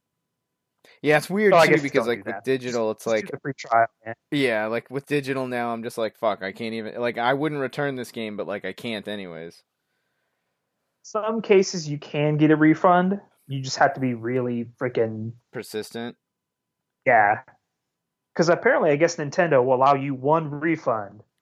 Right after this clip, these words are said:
Speaker 2: and after that, no more.
Speaker 1: Interesting.
Speaker 2: So I di-, yeah, I didn't know that.
Speaker 1: I
Speaker 2: And
Speaker 1: just
Speaker 2: then
Speaker 1: wish that
Speaker 2: I know
Speaker 1: they would
Speaker 2: Microsoft
Speaker 1: do
Speaker 2: started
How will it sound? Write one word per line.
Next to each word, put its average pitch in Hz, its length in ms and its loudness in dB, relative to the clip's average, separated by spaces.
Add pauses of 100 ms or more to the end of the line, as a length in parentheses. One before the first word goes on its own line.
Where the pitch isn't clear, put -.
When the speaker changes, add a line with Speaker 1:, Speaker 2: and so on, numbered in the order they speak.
(200)
Speaker 2:
and 131 120 0
after 131 260 2
that, 110 340 2 (180)
no 123 100 -4
more. 107 280 -12 (500)
Speaker 1:
Interesting. 110 680 -16 (1500)
Speaker 2:
So 147 100 2
I 151 60 6
di-, 147 80 -6
yeah, 127 200 4
I - 20 4
didn't 120 160 -2
know 107 120 -8
that. - 240 -10 (140)
Speaker 1:
I 143 160 2
Speaker 2:
And 139 60 -2
Speaker 1:
just 139 120 4
Speaker 2:
then 131 80 4
Speaker 1:
wish 127 240 0
that 143 120 0
Speaker 2:
I 147 40 6
know 151 100 6
Speaker 1:
they 139 60 4
would 143 180 4
Speaker 2:
Microsoft - 40 -14
Speaker 1:
do 127 300 2
Speaker 2:
started 120 240 0